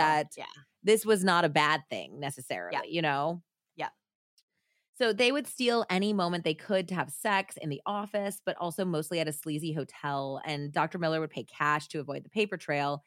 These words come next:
Speaker 1: Soon, he also purchased them prepaid cell phones so they could converse in private without phone bill evidence of their indiscretion.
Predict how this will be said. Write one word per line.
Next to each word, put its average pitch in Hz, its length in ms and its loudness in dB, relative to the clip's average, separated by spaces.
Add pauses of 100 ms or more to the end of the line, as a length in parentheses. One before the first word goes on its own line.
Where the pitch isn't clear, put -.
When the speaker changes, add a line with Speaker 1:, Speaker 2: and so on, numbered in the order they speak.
(300)
Speaker 1:
Soon, 240 360 0
he 220 140 4
also 160 260 2
purchased 156 380 -8
them 156 140 -2
prepaid 156 500 -4 (180)
cell 170 220 2
phones 139 380 -6
so - 80 -10
they 160 100 -2
could 151 140 -8
converse 147 420 -6
in 135 100 -8
private 143 480 -2
without 135 300 -4
phone 147 280 -4
bill 131 220 -4
evidence 131 360 -4
of 123 100 -8
their 131 140 -6
indiscretion. 135 1040 -8